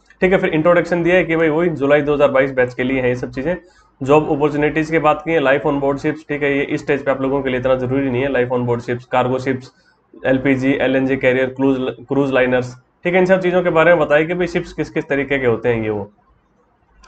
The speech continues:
अभी देखो आपके लिए जो इंपॉर्टेंट है, सबसे पहले उन्होंने बोला है educational qualification, भाई आपके पास टेंथ होनी चाहिए।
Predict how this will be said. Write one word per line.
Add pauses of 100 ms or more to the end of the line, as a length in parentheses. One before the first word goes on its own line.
(260)
अभी
देखो
आपके
लिए
जो
इंपॉर्टेंट
है,
सबसे
पहले
उन्होंने
बोला
है (520)
educational
qualification,
भाई
आपके
पास
टेंथ
होनी
चाहिए।